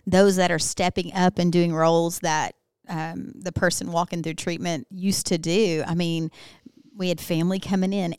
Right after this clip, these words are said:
every weekend of the big treatments. They would cook, they would do laundry, they would help with the homework, they would put the kids down, and then your sister would come in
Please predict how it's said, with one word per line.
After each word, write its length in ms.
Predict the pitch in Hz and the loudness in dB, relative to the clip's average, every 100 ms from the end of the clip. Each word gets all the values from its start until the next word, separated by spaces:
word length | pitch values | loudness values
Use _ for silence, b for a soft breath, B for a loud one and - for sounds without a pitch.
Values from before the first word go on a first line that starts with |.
| _ | _
every 380 | 196 214 208 226 | -4 -2 0 -2
weekend 460 | 214 220 214 185 170 | 0 -2 -2 -2 -2
of 80 | 170 | -2
the 100 | 175 | -2
big 220 | 175 180 | 0 -2
treatments. 640 | - 202 - 180 160 127 - | -2 -2 0 0 -2 -2 -4
They 140 | 185 | -2
would 180 | 170 165 | -2 -6
cook, 460 | - - 254 202 - | -4 0 2 0 -6
they 160 | 180 180 | -8 -8
would 140 | 185 | -6
do 160 | 180 175 | -2 -2
laundry, 520 | 175 202 208 185 175 | 0 0 0 -2 -4
they 100 | 175 | -4
would 120 | 170 | -4
help 240 | 170 196 202 | 0 0 2
with 140 | 208 | 0
the 120 | 196 | 2
homework, 500 | 196 196 190 175 165 | 2 0 -2 -4 -6
they 120 | - 175 | -6 -4
would 180 | 165 | -4
put 180 | - 233 | 0 0
the 80 | 220 | 0
kids 280 | 202 202 190 | -2 -4 -2
down, 280 | 190 180 180 | -2 0 0
and 140 | 175 | -2
then 120 | 170 | -2
your 100 | 165 | -4
sister 360 | 165 175 - 185 | -4 -6 -2 0
would 160 | 185 | 0
come 160 | - 196 | -2 -2
in 260 | 185 185 | -2 -2